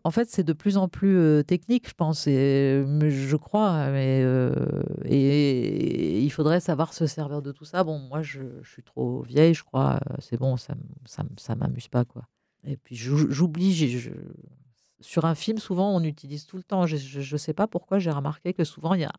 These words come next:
un trucage particulier qui revient tout le temps sur le même film. On, alors, euh,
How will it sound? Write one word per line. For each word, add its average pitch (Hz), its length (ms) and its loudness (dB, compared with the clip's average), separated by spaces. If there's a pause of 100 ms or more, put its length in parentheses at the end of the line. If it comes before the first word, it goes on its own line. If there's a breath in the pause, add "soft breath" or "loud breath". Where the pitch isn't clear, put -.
un 175 120 -4
trucage - 440 -4
particulier 160 640 -2
qui 160 200 -6
revient 147 340 0
tout 202 80 -2
le 190 60 0
temps 202 160 -2
sur 147 200 -2
le 143 80 0
même 151 200 -2
film. 151 280 -8
On, 135 320 -16
alors, 131 320 -4
euh, 123 440 -2